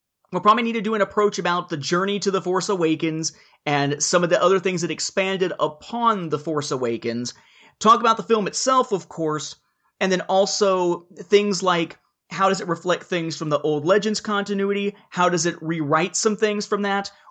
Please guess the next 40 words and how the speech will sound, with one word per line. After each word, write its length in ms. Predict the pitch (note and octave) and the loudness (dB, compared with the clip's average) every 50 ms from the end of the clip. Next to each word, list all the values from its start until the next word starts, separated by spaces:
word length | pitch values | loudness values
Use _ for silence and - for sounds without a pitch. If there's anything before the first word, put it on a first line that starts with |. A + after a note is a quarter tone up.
| - | -12
Was 260 | - C#3 E3+ F#3+ F3+ G3 | -4 0 2 2 4 4
it 140 | F#3+ - | 2 0
necessary 580 | E3+ E3+ E3+ E3+ E3+ D#3+ - - F3+ F3 F3 F3 E3+ | 0 -4 -2 -2 -2 -4 -2 0 0 2 2 2 0
to 80 | F3 | 0
get 180 | D#3 E3+ D#3+ - | -2 -2 -2 -2
the 80 | D#3+ D3 | -4 -2
Legends 260 | D3+ D#3 D3 D#3 C#3+ | 0 0 -2 -2 -2
continuity 460 | D#3 D#3 D3 C#3+ D3+ D3+ - - - | -2 -2 -2 -2 -2 -2 -2 -2 0
out 100 | A#2 C#3 | 0 0
of 60 | C3 | 0
the 60 | C#3 | 0
way 220 | C3 D3+ D#3+ E3 D#3+ | 0 2 2 2 2
to 100 | - C#3+ | 0 -4
pull 200 | - - D3 C#3+ | -6 -2 0 0
off 140 | C3+ C3 - | 0 0 -2
the 60 | C3+ | -8
film? 400 | - - G#3 G#3 G#3 G3+ G3+ G3 - | -4 2 4 4 4 4 2 0 0
If 160 | D#3 C#3+ D3 | -2 -2 -2
so, 300 | - - - G3 G3 F#3+ | -2 0 2 2 4 4
what 460 | F3 D#3 C3+ C#3 D#3 E3+ F3 F3 F3 | 2 0 0 0 2 2 2 2 0
were 180 | E3 F3 E3+ D#3+ | -2 -2 0 2
those 280 | E3 D3+ D#3 C#3+ C#3+ | 2 2 0 0 -4
things 340 | - - F#3 E3+ E3+ E3 C#3+ | -4 -2 -2 -2 -2 -2 -2
that 160 | D#3 D3 - | -2 -4 -2
made 200 | C#3+ C#3 C#3+ C3+ | 0 0 2 2
it 140 | C#3 C3+ - | 0 -2 -2
necessary 580 | - F3+ F#3 - F#3 - - F#3+ F3+ F3+ F3+ D#3+ | -2 -2 -2 -2 -2 -2 -2 0 0 0 0 0
and 100 | D3+ D3+ | 0 0
that 180 | D#3 - - | -2 -2 -2
sort 180 | - D3 C#3+ C#3 | -2 -2 0 0
of 80 | C#3 | 0
thing? 300 | - D3+ C#3 C3+ C3 C3+ - - - - - | 0 0 0 0 0 -4 -6 -10 -20 -18 -8
Trying 240 | - - B3 C#4+ D4+ | -2 2 2 2 2
to 60 | C4 | 2
do 120 | A3 A3+ - | 0 0 2
a 120 | - F#3 | 2 2
Beyond 440 | E3 E3+ F3 E3 E3+ E3+ G3 A3 A3 | 2 2 0 0 2 2 2 2 2
the 80 | G#3+ G#3 | 0 0
Films 500 | G#3 - G3+ G3 F#3+ F#3 F3 D#3 - - | 2 4 2 4 4 2 -2 -4 -6 -6
twist 680 | - - - D#4 C4 F3+ C#3 - - - - - - | -8 -6 -2 2 4 4 4 4 2 -2 -6 -8 -12